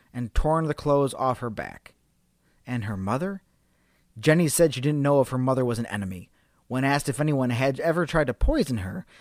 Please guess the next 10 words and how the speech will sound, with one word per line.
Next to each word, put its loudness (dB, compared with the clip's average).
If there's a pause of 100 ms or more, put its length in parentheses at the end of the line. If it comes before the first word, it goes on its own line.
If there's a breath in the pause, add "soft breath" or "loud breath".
(280 soft breath)
Jenny 2
responded, 0 (340)
quote, 0
"I 2
have 2
eaten -2
things -2
I -2
don't 0
like, 0